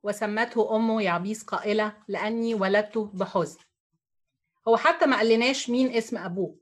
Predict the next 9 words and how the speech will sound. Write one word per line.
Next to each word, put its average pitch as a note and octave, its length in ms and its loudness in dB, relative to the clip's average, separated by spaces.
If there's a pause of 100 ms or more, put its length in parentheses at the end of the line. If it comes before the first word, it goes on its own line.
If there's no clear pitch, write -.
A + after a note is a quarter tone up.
يعني F#3+ 300 -2
هو G#3 140 6
اتنقل A#3+ 460 0
فجأة، B3+ 520 -2 (1300)
"وكان A#3+ 340 4
يعبيس G#3 420 0
أشرف A3 420 -2
من G3 120 -6
إخوته". E3 400 -10